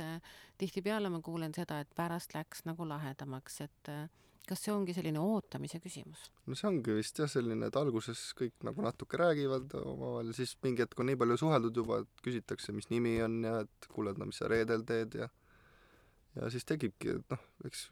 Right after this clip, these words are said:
Speaker 2: ülikoolis on need peod need, mis liidavad ja eks siis sai käidud kuskil ja siis jälle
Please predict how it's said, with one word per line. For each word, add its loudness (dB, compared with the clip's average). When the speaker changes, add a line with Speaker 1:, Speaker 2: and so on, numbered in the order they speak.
Speaker 2:
ülikoolis 2
on -2
need 2
peod 12
need, 2
mis -2
liidavad 4
ja -6
eks -16
siis -12
sai -2
käidud 0
kuskil -8
ja -4
siis -8
jälle -8